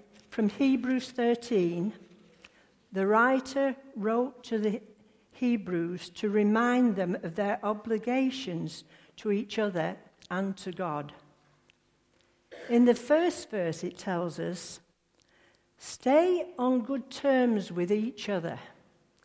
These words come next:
held together by love. Be ready with a meal or a bed when needed." Why? Some have extended hospitality to angels without even knowing it.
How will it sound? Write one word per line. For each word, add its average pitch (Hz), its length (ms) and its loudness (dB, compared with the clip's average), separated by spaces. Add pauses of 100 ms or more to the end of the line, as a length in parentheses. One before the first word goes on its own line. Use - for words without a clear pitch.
(760)
held 277 420 2
together 226 600 0 (180)
by 180 220 0
love. 165 680 -4 (1000)
Be 185 160 -4
ready 269 520 4
with 240 240 -2
a 233 40 4
meal 247 500 4 (600)
or 185 220 -2
a 170 60 -2
bed 180 500 -2
when 180 260 -2
needed." 175 540 -4 (1500)
Why? 240 380 0 (1080)
Some 330 400 4
have 247 140 4
extended 247 640 0
hospitality 247 1040 0
to 247 280 -2
angels 190 800 4
without 196 500 -2
even 214 300 0
knowing 202 460 0
it. - 400 -10